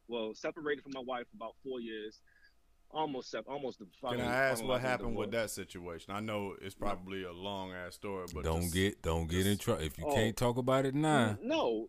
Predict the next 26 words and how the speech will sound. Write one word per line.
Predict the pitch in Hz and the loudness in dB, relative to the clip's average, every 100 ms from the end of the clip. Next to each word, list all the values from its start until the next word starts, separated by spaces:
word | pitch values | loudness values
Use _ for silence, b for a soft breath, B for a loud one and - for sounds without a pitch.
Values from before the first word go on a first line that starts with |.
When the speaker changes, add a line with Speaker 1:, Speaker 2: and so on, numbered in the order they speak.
| - 151 | -8 -4
Speaker 1:
no, | 262 320 123 123 | 0 2 2 0
no, | 175 247 147 | -4 -2 -2
it's | 180 220 | -2 -6
no | 214 | -8
problem. | 190 214 226 233 101 92 | -8 -8 -6 -6 -8 -12
It's | 160 - | -12 -10
no | 180 | -12
problem. | - 208 190 127 | -10 -8 -8 -4
Me | 151 | -2
Speaker 3:
Well. | 220 | -2
Speaker 1:
and | 453 | -2
my | 440 190 | -6 -8
ex-wife, | - - 392 370 - - | -10 -10 -10 -10 -12 -10
we | 208 | -8
grew | 151 254 139 | -4 -2 -2
apart. | - 175 135 - _ _ _ _ _ _ _ - | -4 -10 -10 -14 _ _ _ _ _ _ _ -18
Speaker 3:
Okay. | 69 69 | -18 -10
Speaker 1:
We | 127 196 | -8 -6
grew | 135 165 147 | -2 0 0
apart. | - 156 107 98 _ - | -4 -8 -8 -10 _ -8
You | 131 | -6
know, | 123 | -4
we | 135 196 | -4 -2
got | 180 156 | -2 -2
married | 139 160 156 147 143 - | -2 0 2 2 0 -4
at, | 127 | -6